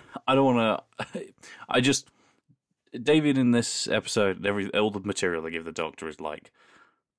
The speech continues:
is the funny stereotype that we all have for David as an actor. Um, like he's, he's trying, but because there's no material, he's trying so hard that it's kind of coming off as quite funny.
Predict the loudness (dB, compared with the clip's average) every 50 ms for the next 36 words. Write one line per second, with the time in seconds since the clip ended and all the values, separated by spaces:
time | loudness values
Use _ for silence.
0 | _ _ _ _ _ _ -4 -4 -4 -4 -6 -10 -10 -10 -8 -4 -2 -2 -2 -2
1 | -2 -4 -4 -4 -4 -4 -2 -2 -4 -4 -4 -4 -6 -6 -6 -10 -12 -12 -10 -10
2 | -10 -10 -8 -6 -6 -8 -8 -8 -10 -8 -8 -8 -10 -12 -12 -12 -14 -16 -18 -18
3 | -16 -16 -16 -16 -18 _ _ _ _ _ _ _ _ _ _ _ _ -8 -6 -4
4 | -4 -4 -6 -8 -10 -14 _ _ _ _ _ -4 -4 -4 -2 -2 -2 -4 -4 -6
5 | _ _ _ -6 -6 -4 0 0 2 2 4 2 2 0 -2 -2 0 0 2 2
6 | 2 2 0 0 0 2 2 2 2 0 0 -2 -4 -2 -2 -2 -2 -2 -4 -6
7 | -4 -2 -2 -2 -2 -4 -4 -4 -4 -4 -6 -6 -6 -6 -6 -6 -8 -12 -12 _
8 | -6 -6 -6 -4 -4 -6 -8 -8 -8 -8 -8 -6 -4 -4 -4 -4 -4 -6 -12